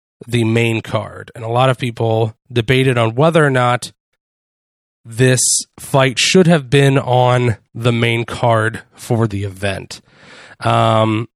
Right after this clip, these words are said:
definitely the low point of the main card, um, in terms of just fighting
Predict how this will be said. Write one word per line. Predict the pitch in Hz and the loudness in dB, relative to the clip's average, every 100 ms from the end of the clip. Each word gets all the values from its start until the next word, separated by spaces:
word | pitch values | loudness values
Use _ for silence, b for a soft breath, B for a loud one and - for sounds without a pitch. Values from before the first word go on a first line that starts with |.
| - | -16
definitely | 117 160 165 - 160 135 139 131 127 - _ _ _ _ _ - | -2 2 2 2 0 0 0 0 -2 -6 _ _ _ _ _ -8
the | 123 123 | -2 0
low | 113 120 | 2 2
point | 113 123 117 - | 2 0 -2 -2
of | 110 107 | -4 -2
the | 120 | -2
main | 120 120 | 0 -2
card, | 117 117 113 117 - b b b b b b | -2 0 2 0 -4 b b b b b b
um, | 110 107 101 98 95 - _ _ _ _ _ - | -2 0 0 -2 -6 -10 _ _ _ _ _ -2
in | 117 | -2
terms | 113 117 110 110 | 0 0 0 -2
of | 104 95 | -2 -4
just | - 117 - | -4 -4 -4
fighting | - 123 113 107 107 | -4 -2 0 -2 -6